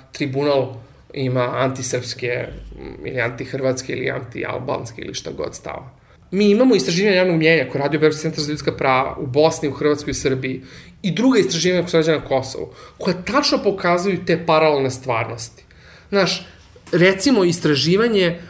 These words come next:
pokazuje da u Republici Srpskoj samo šest posto, šest posto stanovništva Republike Srpske smat-, veruje da su se desili logori u Prijedoru. Znači, samo šest posto. A pazi, to su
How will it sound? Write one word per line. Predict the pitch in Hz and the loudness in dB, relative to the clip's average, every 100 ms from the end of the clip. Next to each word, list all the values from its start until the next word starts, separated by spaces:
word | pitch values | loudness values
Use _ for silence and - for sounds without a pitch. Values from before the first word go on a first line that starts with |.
| - | -18
pokazuje | - 135 - 175 196 208 | -14 -6 4 4 4 2
da | |
u | 160 | 2
Republici | 151 185 190 170 | 2 0 0 0
Srpskoj | - 175 180 | 0 -2 -2
samo | - 202 | 2 2
šest | 165 - - 285 269 - - | 2 2 2 2 2 -2 2
posto, | 190 180 - - - | 4 4 0 -6 -8
šest | - - - 269 262 - | -4 -4 0 0 0 0
posto | 180 170 170 - - - - - - - - - _ | 0 0 -2 -6 -10 -12 -20 -20 -20 -20 -20 -20 _
stanovništva | - 160 156 196 - | 0 2 4 4 4
Republike | 180 170 170 170 | 2 2 0 0
Srpske | 131 208 220 - - | 0 2 2 0 0
smat-, | - - 165 220 233 - - - - - - 156 135 | 0 2 4 4 0 -8 -18 -14 -6 -4 2 2 4
veruje | 208 320 339 302 190 | 6 6 6 6 4
da | 165 | 2
su | 180 | 2
se | 175 160 | 2 4
desili | 160 214 214 202 175 | 6 6 4 2 2
logori | 156 165 180 185 170 - | 4 4 6 4 2 2
u | 160 | 0
Prijedoru. | 156 - 117 104 - - - - - - - - - - - | 0 0 -2 -2 -10 -16 -20 -20 -20 -20 -20 -20 -20 -20 -10
Znači, | 156 - | -2 2
samo | 294 359 - - | 4 4 0 0
šest | - - 240 262 262 | 2 4 4 2 0
posto. | - 151 - - | 0 0 0 -10
A | - | 0
pazi, | 190 170 | 2 2
to | - | 0
su | 208 214 | 0 2